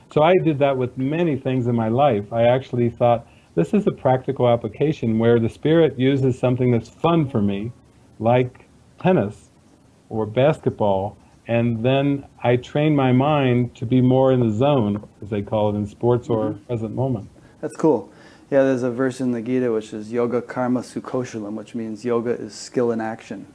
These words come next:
Speaker 2: And by yoga is meant, you know, union with the divine. And, you know, it's not just that union, but it actually results in skillful, spontaneous, effortless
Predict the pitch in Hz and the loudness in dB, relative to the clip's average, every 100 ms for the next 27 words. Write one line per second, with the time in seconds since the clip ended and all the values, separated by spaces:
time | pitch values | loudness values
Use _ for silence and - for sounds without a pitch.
0 | - 117 113 110 120 120 117 113 107 104 | -12 -6 -4 -2 0 0 -2 -2 -4 -4
1 | 113 110 - 117 110 113 120 117 113 110 | -6 -6 -10 -10 -8 -6 -4 -4 -4 -8
2 | 107 107 104 104 110 107 104 - - - | -10 -8 -10 -6 -4 -4 -8 -14 -20 -20
3 | - - 110 107 107 107 113 107 101 110 | -20 -8 -4 -4 -6 -10 -12 -10 -10 -10
4 | 120 - 117 - 113 - 117 101 120 151 | -12 -6 -6 -6 -12 -10 -8 -8 0 4
5 | 143 120 110 107 110 107 - 117 107 104 | 4 2 -2 -4 -4 -4 -6 -8 -8 -6
6 | 113 110 - 110 104 - - - - 123 | -6 -6 -10 -12 -12 -18 -20 -20 -10 0
7 | 117 - 113 104 - - - - - 135 | 0 0 -4 -4 -10 -20 -20 -20 -8 -4
8 | 110 107 127 113 107 - 110 120 113 110 | -2 -2 -4 -4 -6 -6 -6 -6 -6 -10
9 | - | -10